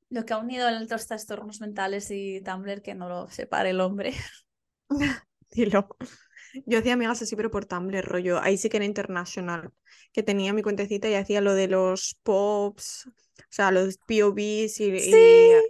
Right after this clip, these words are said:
Speaker 2: y cor-, historias cortitas de One Direction. <laughs> Que una vez se lo enseñé a mi profe de inglés, que mira.
Speaker 1: Oh my
Speaker 2: Porque, claro,
Speaker 1: God.
Speaker 2: yo era precoz en inglés, porque una es fan, tiene que enterarse de, de lo que coño está escuchando en una entrevista, ¿no? De YouTube grabada mal.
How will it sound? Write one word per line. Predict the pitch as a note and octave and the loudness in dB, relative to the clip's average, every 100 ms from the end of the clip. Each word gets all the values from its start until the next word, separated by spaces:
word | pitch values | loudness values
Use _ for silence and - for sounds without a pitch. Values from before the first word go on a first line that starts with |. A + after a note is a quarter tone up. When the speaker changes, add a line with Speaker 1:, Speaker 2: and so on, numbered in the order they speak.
| A4+ | -2
Speaker 2:
y | A3 - | -20 -12
cor-, | A3+ - | -10 -8
historias | A#3 G#3 G#3 G3+ | -10 -6 -6 -4
cortitas | - A3 A3 G#3+ G#3+ | -6 -6 -4 -2 -2
de | |
One | G#3 C4+ | 0 0
Direction. | C#4+ C4 B3+ - - G4+ - _ _ | -2 -8 -8 -8 -6 -8 -14 _ _
<laughs> | - D#5 E5+ | -8 -8 -4
Que | F#4+ | 0
una | D4+ | 2
vez | D4 | 0
se | D#4 | -2
lo | D4+ | -6
enseñé | E4 C#4+ | -6 -6
a | C4+ | -4
mi | C#4+ | -4
profe | C#4 D#4+ | -6 -6
de | D4 | -8
inglés, | C#4 C4 C#4+ - | -6 -6 -8 -10
que | D4+ | -12
mira. | D4+ F4+ G4 G4+ D5+ A4+ _ _ _ _ _ _ - | -8 -8 -8 -8 -10 -14 _ _ _ _ _ _ 0
Speaker 1:
Oh | D#4+ | 2
my | C4+ B3 | 4 4
Speaker 2:
Porque, | A#3 | 4
claro, | G#3+ G#3+ B3 G#3+ | 4 4 4 2
Speaker 1:
God. | G#3+ A3 _ | -4 -12 _
Speaker 2:
yo | - | -2
era | A3+ A#3+ | 0 0
precoz | A#3 F#3+ A#3 D4+ | -2 0 0 0
en | C#4 | -2
inglés, | G3+ F#3+ A#3 F4 | -2 -2 -4 -4
porque | A3+ F3+ E3 - - _ | -6 -8 -12 -14 -16 _
una | - G#3+ | -4 0
es | A#3 - | 0 2
fan, | A3 C4 | 2 2
tiene | D4+ A3 | 2 2
que | A3 | 0
enterarse | A3 G#3+ G#3 B3+ | 0 2 0 0
de, | D4 G#3+ F#3+ | 0 0 0
de | G3+ | -2
lo | F#3+ F3 | -2 -6
que | F3+ | -6
coño | F#3+ G3+ | -4 -4
está | A3 A3 | -4 -6
escuchando | - A3 A3 G#3 C#4 | -4 -4 -4 -4 -4
en | D4 | -4
una | G3+ | -4
entrevista, | F#3+ - F#3 B3+ - D#4 | -4 -2 0 0 0 -2
¿no? | G3+ A3 | -2 -2
De | A#3+ | -2
YouTube | G3+ G3+ G#3+ B3 | -2 -4 -4 -4
grabada | A3+ G#3 G3 F#3 F#3 | -4 -4 -2 -4 -4
mal. | G3 F#3+ | -4 -6